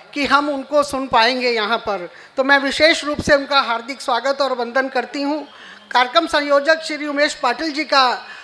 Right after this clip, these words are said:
हार्दिक अभिनंदन करती हूँ और उनको धन्यवाद देती हूँ कि प्रतिवर्ष इस कार्यक्रम को वे बड़ी धूमधाम से मनाते हैं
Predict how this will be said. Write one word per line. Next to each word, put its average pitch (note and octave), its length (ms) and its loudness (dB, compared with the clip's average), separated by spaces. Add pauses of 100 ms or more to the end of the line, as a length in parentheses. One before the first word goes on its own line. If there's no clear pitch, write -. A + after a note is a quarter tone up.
हार्दिक B3+ 420 0
अभिनंदन C4+ 460 -4
करती D4 420 -6
हूँ A#3 240 -6 (340)
और C#4+ 200 4
उनको D#4 460 2
धन्यवाद C#4+ 520 2
देती C#4 360 0
हूँ A3 300 -6 (400)
कि D#4+ 100 0
प्रतिवर्ष E4+ 680 0
इस D#4+ 240 -12
कार्यक्रम C#4 440 -4
को D4+ 200 0
वे D4 380 2 (240)
बड़ी C#4+ 220 0
धूमधाम C#4+ 560 2
से D4+ 160 2
मनाते B3+ 460 2
हैं F#3+ 320 -6